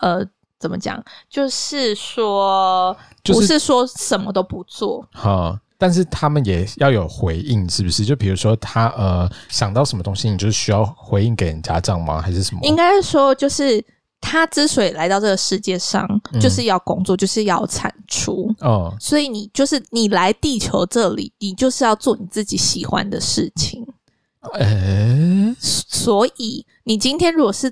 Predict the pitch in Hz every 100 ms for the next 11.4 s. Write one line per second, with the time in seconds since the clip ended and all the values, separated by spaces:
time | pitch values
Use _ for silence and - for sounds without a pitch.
0 | - - 277 - 269 - 262 202 226 240
1 | 220 185 - 233 196 - 208 196 185 214
2 | - 226 _ - _ _ 226 220 202 269
3 | 294 240 - 233 208 190 - 220 - 190
4 | - 240 190 233 220 202 208 175 208 196
5 | 208 185 - 202 180 170 214 190 196 -
6 | 190 - _ _ - 247 208 190 - 190
7 | 190 - 285 262 - - 202 190 175 226
8 | 208 196 190 208 - - - - - -
9 | 277 - 196 196 - 262 294 262 220 202
10 | 214 311 349 202 185 202 233 208 - 196
11 | 190 - 214 202